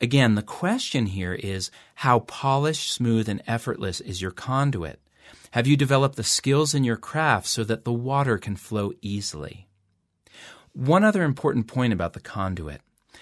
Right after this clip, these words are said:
Trying too hard squeezes the conduit shut. The hidden assumption there is, "I can't do this naturally, I have to force it."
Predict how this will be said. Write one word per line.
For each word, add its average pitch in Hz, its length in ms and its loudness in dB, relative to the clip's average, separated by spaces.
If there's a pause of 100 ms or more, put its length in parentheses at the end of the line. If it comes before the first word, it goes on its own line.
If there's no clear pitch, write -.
(260)
Trying 156 580 2
too 151 300 0
hard 143 540 2 (320)
squeezes 117 720 2
the 104 100 -6
conduit 95 500 -2
shut. - 480 -4 (640)
The 104 80 -4
hidden 156 300 4
assumption 165 580 4
there 92 220 0
is, 90 260 -4
"I 101 60 -8
can't - 320 -4
do 120 120 -2
this 104 240 -4
naturally, 104 520 -4
I - 20 -6
have 95 180 -6
to - 80 -12
force - 420 -2
it." - 160 -10